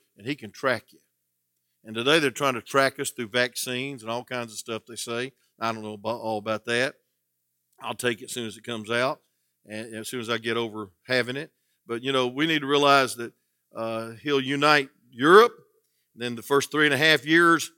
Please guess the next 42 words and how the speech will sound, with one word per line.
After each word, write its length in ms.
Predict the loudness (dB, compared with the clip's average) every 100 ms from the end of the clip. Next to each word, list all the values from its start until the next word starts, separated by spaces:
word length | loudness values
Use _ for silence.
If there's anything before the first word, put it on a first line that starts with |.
| _ _ _
he'll, 340 | 0 0 0 -6 _
he'll, 280 | -2 0 0
uh, 200 | 0 0
have 300 | -2 -2 -2 _ _ _ -4
peace 300 | 0 0 0
on 100 | 2
this 220 | 2 4
earth. 420 | 6 8 8 4 -8 _ _ _ _
He'll 140 | -2 2
break 340 | 6 6 6
the 80 | -2
covenant, 600 | 6 8 8 6 2 -4 _ _
invade 500 | -8 0 8 8 8
Israel, 580 | 8 8 8 4 2 2 _
an 120 | -6 -6
abomination 720 | 4 6 6 6 4 4 -2
of 100 | 2
desolation, 720 | 4 4 4 6 6 2 -6
slaughter 420 | -2 4 4 6
a 60 | 2
pig 280 | 6 6 6
on 140 | 2
the 60 | 2
altar 560 | 4 4 2 -4 -8 _ _ _ _
of 260 | -2 -2 -2
the, 220 | -4 -6 _ _
of 220 | -8 -4
the 180 | -4 -4
Is-, 280 | -4 -4 -6 -14 -6
Israel, 300 | -4 -4 -4
to, 400 | -4 -6 -6 -10 -12 -10
and 100 | -8
abolish 500 | 0 8 10 10 8
all 240 | 10 10
religion 540 | 8 8 8 6 0 -4
and 100 | -2
set 220 | 2 2
himself 420 | 0 0 2 4
up 300 | 4 4 _
to 100 | -14
be 140 | -12 -12
worshiped. 640 | -12 -14 -12 -16 _